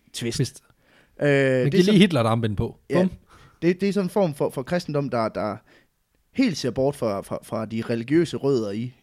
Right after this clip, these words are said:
Speaker 1: i religionen og river det gamle testamente ud af bogen, helt bogstaveligt talt. Der er kun det nye testamente.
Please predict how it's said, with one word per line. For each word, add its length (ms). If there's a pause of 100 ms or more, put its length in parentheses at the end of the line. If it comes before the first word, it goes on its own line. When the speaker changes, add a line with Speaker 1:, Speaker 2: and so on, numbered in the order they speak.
Speaker 1:
i 120
religionen 540
og 120
river 160
det 120
gamle 240
testamente 480
ud 120
af 80
bogen, 380
helt 240
bogstaveligt 440
talt. 200
Der 60
er 40
kun 240
det 100
nye 160
testamente. 540